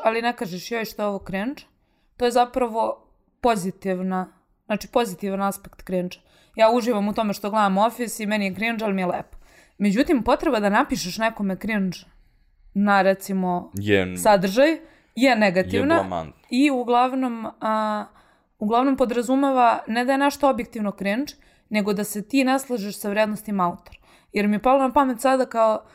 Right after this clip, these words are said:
Speaker 1: e, ljudi pišu da su neki moji stripovi cringe, ali ne stripovi koji su loši, pošto ima loših, znači, ono, kao, ne bežim od toga. Mislim, če-, ono, kao, ima ih, nego stripovi koji se, recimo, bave feminizmom.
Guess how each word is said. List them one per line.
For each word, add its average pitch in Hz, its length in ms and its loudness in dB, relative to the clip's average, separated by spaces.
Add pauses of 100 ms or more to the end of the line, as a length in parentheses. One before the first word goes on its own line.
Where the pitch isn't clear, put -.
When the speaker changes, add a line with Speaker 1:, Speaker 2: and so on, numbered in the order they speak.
(260)
Speaker 1:
e, 220 140 0
ljudi 247 220 0
pišu 262 360 -2 (140)
da 214 140 -8
su - 140 -8
neki 247 260 -2
moji 233 180 -2
stripovi 233 460 -6
cringe, 208 440 -4 (600)
ali 214 180 2
ne 226 140 2
stripovi 330 360 2
koji 247 160 0
su - 140 -8
loši, 214 300 -2
pošto - 260 -8
ima 202 140 -2
loših, 180 340 -4
znači, 196 360 -14
ono, 190 220 -10
kao, 175 280 -16
ne 196 100 -10
bežim 180 260 -6
od 170 100 -16
toga. 185 180 -10 (880)
Mislim, 196 400 -10
če-, - 120 -2 (280)
ono, 185 200 0
kao, 180 260 -10 (160)
ima 196 240 0
ih, 254 140 -4 (340)
nego 208 380 2 (100)
stripovi 247 440 -4
koji 226 160 -6
se, 226 100 -6
recimo, 226 320 -2
bave 208 200 2
feminizmom. 196 640 -4